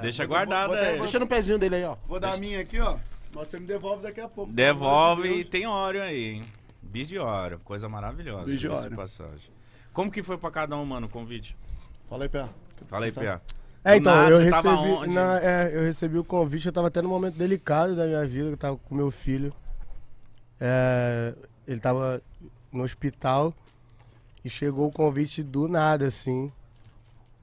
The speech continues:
Speaker 4: Ele foi pelo, pelo meu empresário mesmo, chegou o convite. E de primeira, assim, eu,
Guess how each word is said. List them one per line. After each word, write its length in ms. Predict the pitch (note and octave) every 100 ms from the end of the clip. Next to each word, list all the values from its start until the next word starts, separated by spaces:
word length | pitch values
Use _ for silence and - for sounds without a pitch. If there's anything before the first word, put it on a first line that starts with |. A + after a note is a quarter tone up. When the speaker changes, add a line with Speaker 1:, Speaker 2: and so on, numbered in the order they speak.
| -
Speaker 4:
Ele 140 | G#2+ G#2+
foi 220 | - A#2
pelo, 480 | A2 A#2 A#2 A#2+ A2
pelo 140 | B2 A#2+
meu 120 | B2
empresário 480 | A#2 B2+ A#2 A#2+ A#2
mesmo, 220 | A2+ A#2+
chegou 220 | A#2+ A2
o 40 | G#2+
convite. 560 | A#2 A2 G#2 A2 - - - - - - - - - -
E 80 | C3
de 100 | C3+
primeira, 420 | F3 F3+ D#3+ F3+
assim, 320 | E3+ - D#3+ F#3
eu, 320 | G3 G3+